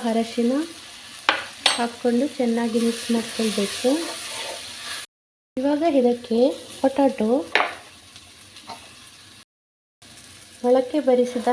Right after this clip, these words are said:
ಹೆಸರು ಕಾಳು ಹಾಕ್ಕೊಳ್ತಿದ್ದೀನಿ. ಮಸಾಲೆ ಎಲ್ಲ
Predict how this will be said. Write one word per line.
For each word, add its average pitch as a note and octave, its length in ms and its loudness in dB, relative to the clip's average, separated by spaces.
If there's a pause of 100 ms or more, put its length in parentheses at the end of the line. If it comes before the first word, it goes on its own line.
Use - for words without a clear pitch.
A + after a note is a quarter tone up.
ಹೆಸರು A#3 320 -2 (100)
ಕಾಳು A#3 260 0 (100)
ಹಾಕ್ಕೊಳ್ತಿದ್ದೀನಿ. G#3 840 -2 (3500)
ಮಸಾಲೆ D4 420 6 (100)
ಎಲ್ಲ C4 200 10